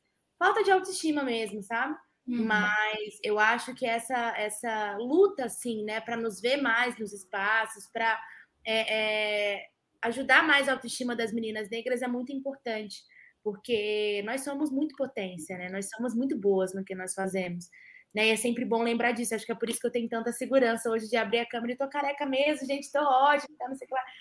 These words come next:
Speaker 1: Talvez eu não teria um tempo atrás, porque, né, me faltou entendimento e incentivo, inclusive, pra ser quem eu sou. Então, eu fico feliz que as pessoas achem bacana.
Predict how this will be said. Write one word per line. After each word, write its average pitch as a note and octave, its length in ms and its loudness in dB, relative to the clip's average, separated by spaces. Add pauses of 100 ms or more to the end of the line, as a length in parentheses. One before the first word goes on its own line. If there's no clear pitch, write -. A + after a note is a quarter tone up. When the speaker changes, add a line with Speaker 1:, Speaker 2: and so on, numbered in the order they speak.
(120)
Speaker 1:
Talvez D4 260 6
eu D4+ 60 4
não D4+ 140 2
teria C#4+ 340 4
um C#4 80 -2
tempo C4 240 -2
atrás, B3 380 0 (100)
porque, C#4 360 -4 (280)
né, A#3+ 160 0
me B3 140 -4
faltou A#3+ 840 4
entendimento A#3 840 -2
e C4+ 60 -4
incentivo, C#4 640 -2
inclusive, A3+ 440 -8
pra G#3 140 -10
ser A3+ 180 -8
quem A3+ 160 -8
eu A3+ 100 -6
sou. F#3+ 280 -8
Então, G3 200 -6
eu A3+ 60 -8
fico C4+ 180 -12
feliz B3 280 -2
que - 80 -8
as - 80 -10
pessoas G#3 300 -4
achem G#3+ 240 0
bacana. B3 540 2